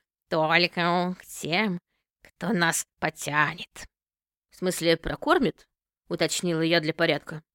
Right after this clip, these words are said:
«В смысле, потянет магически. Привязку, паразита не каждый пережить может.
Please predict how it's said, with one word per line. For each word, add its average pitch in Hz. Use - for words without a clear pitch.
«В -
смысле, 160
потянет 185
магически. 175
Привязку, 175
паразита 180
не 311
каждый 202
пережить 160
может. -